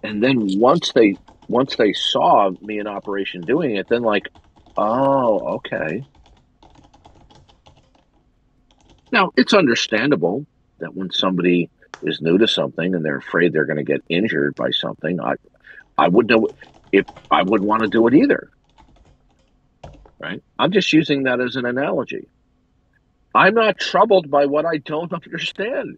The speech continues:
about God. Unless, of course, God has seen fit that, that although some things that may not be specified in,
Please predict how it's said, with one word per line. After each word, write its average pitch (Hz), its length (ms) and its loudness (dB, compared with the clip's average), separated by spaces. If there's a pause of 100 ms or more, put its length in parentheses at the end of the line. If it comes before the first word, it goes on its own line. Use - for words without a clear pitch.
about 147 320 -6
God. - 400 -8 (2000)
Unless, 135 440 4
of 220 140 2
course, 113 540 -2 (580)
God 110 300 0
has 127 140 -4
seen 131 320 -6
fit 101 340 -4 (240)
that, 95 320 -2 (1040)
that 104 120 -8 (140)
although 104 340 -2
some 131 340 -2
things 117 300 0
that 95 180 0
may 104 200 0
not 104 220 0
be 90 120 0
specified 98 720 0
in, 82 180 -6